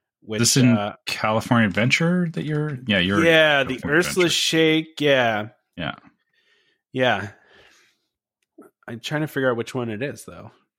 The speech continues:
Speaker 2: Oh, and okay, I, I just went further down, and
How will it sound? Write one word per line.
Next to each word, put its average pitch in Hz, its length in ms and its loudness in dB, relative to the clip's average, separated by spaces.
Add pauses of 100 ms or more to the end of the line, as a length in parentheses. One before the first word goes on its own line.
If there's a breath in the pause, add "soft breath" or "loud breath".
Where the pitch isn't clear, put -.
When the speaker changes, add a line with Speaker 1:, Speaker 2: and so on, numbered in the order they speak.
(580)
Speaker 2:
Oh, 90 200 -6 (120)
and 90 360 -2
okay, 85 380 -2
I, 82 280 0
I 101 40 0
just 101 220 0
went 98 160 -2
further 82 320 -4
down, 76 340 -2
and 71 300 -8